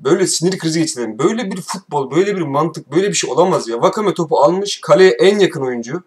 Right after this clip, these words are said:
Vakame topu almış, sırtını kaleye doğru dönmüş. Abi bir kişi bile durmuyor. Herkes yayın etrafında top bekliyor. Ahmet Canbaz sen kimsin oğlum ya? Nesin oğlum sen daha o, o, o şey, o triplere girdin, top bekliyorsun yani. Hepine, hepsine birer tane top vereceksin abi.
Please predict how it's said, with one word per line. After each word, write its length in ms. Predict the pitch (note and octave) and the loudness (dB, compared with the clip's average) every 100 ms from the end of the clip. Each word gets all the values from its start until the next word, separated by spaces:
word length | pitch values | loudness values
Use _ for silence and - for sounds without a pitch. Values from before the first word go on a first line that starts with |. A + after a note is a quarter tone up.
| _ | _
Vakame 340 | A#2+ A#2+ B2+ C3 | -6 -4 -6 -6
topu 240 | B2+ C3 | -4 -2
almış, 440 | B2+ C#3+ D#3 - _ _ _ _ - | -2 -2 -8 -12 _ _ _ _ -16
sırtını 400 | - C3+ C3+ C3 | -10 -8 -6 -4
kaleye 280 | C3 C3 | 0 0
doğru 180 | B2+ B2 | 0 -2
dönmüş. 460 | B2+ B2+ E3+ - - _ _ _ _ - | -2 -4 -6 -8 -16 _ _ _ _ -2
Abi 180 | C3+ E3 C#3+ | -2 -2 -2
bir 200 | F#3 F#3+ | -2 0
kişi 280 | - F#3 | 2 2
bile 240 | F#3 F3+ D3 | 4 4 2
durmuyor. 340 | E3+ G3 D#3+ | -4 -2 -2
Herkes 420 | D3+ G3+ G3+ F3 | 0 -2 -2 -2
yayın 160 | E3+ G3 | 0 0
etrafında 460 | F#3 - E3 F#3 F#3+ | -2 -2 -2 -2 -4
top 200 | G3 G3+ | -6 -8
bekliyor. 400 | - B2 A2 G#2 _ _ - | -8 -8 -10 -12 _ _ -2
Ahmet 300 | C#3 G3 G3 | 2 2 0
Canbaz 300 | G#3+ A3+ F#3+ | 0 0 0
sen 140 | F#3+ | -2
kimsin 360 | - A3 - B2+ | -2 -6 -6 -4
oğlum 260 | D#3+ C3 | -4 -4
ya? 300 | G#2 G2+ G2+ - _ _ _ _ _ _ | -6 -10 -14 -16 _ _ _ _ _ _
Nesin 300 | F3 A#3 G3 | -2 0 4
oğlum 220 | F#3+ A#3 | 4 4
sen 260 | - D#3+ C#3+ | 4 2 4
daha 120 | C3+ | 4
o, 180 | C3+ - | 4 0
o, 140 | - - | -4 -4
o 160 | D#3 | -4
şey, 200 | C#3 D3 C3+ | -2 -4 -6
o 80 | D#3 | -6
triplere 380 | D#3 C3+ C#3 C3+ | -8 -8 -8 -6
girdin, 300 | C3 B2 C3+ | -6 -6 -4
top 220 | D3+ - | -4 -4
bekliyorsun 400 | C3+ - B2+ B2+ | -8 -8 -10 -6
yani. 200 | B2 B2+ | -4 -2
Hepine, 260 | A3 A#3 | -2 0
hepsine 380 | A3 D4 - G#3+ | 0 0 0 2
birer 160 | G3+ G3+ | 2 4
tane 160 | G3+ | 4
top 220 | G3 A#3 F#3+ | 4 4 2
vereceksin 280 | D3 C3+ | 0 0
abi. 200 | D3 A#3 | 0 -2